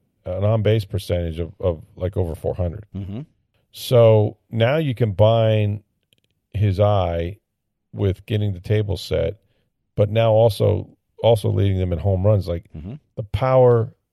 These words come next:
Speaker 1: and the average you don't find in baseball these days.
Speaker 2: He's
Speaker 1: You
Speaker 2: leading
Speaker 1: just
Speaker 2: the
Speaker 1: don't
Speaker 2: team in
Speaker 1: find
Speaker 2: on
Speaker 1: it.
Speaker 2: base percentage, on O P S. He's leading in, uh,
Speaker 1: Everything.
Speaker 2: he's not leading in slugging. Actually, Luke Raley leads in slugging.
Speaker 1: Uh, Luke's, Luke's Paul Bunyan. I mean, that guy's
Speaker 2: Yeah.
Speaker 1: unbelievable.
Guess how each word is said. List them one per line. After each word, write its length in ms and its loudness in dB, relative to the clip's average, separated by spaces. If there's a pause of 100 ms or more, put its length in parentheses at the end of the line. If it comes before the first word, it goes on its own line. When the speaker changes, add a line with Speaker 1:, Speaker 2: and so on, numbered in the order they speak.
(120)
Speaker 1:
and 200 2
the 100 2
average 580 0 (180)
you 120 -2
don't 220 2
find 360 0
in 80 -8
baseball 440 -4
these 180 -12
days. 180 -10
Speaker 2:
He's 140 -10
Speaker 1:
You 60 -4
Speaker 2:
leading 80 -4
Speaker 1:
just 120 -6
Speaker 2:
the 60 2
Speaker 1:
don't 40 2
Speaker 2:
team 160 -2
in 40 -2
Speaker 1:
find 200 2
Speaker 2:
on 60 -6
Speaker 1:
it. 40 -8
Speaker 2:
base 200 -6
percentage, 560 -8
on 140 -12
O 100 -10
P 240 -8
S. 440 -2
He's 180 -14
leading 320 -12
in, 200 -10
uh, 40 2
Speaker 1:
Everything. 480 0 (100)
Speaker 2:
he's 160 -10
not 260 -2
leading 240 -4
in 60 -6
slugging. 320 -6
Actually, 240 -10
Luke 140 -8
Raley 300 -10
leads 240 -18
in 80 -20
slugging. 380 -20 (720)
Speaker 1:
Uh, 100 -6
Luke's, 440 -6
Luke's 320 -6 (220)
Paul 160 -8
Bunyan. 440 -8
I 40 -16
mean, 120 -14
that 100 -14
guy's 180 -8
Speaker 2:
Yeah. 80 -6
Speaker 1:
unbelievable. 640 -6